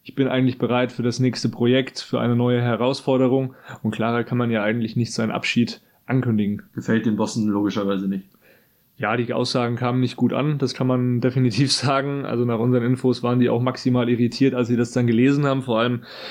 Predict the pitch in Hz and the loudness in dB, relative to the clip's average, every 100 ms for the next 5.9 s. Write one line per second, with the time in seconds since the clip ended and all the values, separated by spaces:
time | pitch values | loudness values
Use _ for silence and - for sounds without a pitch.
0 | - 113 113 117 117 - - - 143 143 | -10 -4 -2 0 -2 -4 -12 0 2 2
1 | 139 135 131 135 127 120 131 131 117 113 | 0 0 0 2 2 0 0 0 -2 -4
2 | 117 120 123 117 - 131 127 - 120 120 | -2 0 0 0 0 0 0 -2 -2 0
3 | - 135 143 135 127 139 139 139 139 131 | -2 0 2 2 0 0 0 2 2 2
4 | 123 175 - 147 165 165 156 156 147 156 | 2 -2 0 -2 2 2 4 2 4 4
5 | 165 170 - - - 131 - 135 139 | 4 0 -4 -18 -2 -2 2 2 2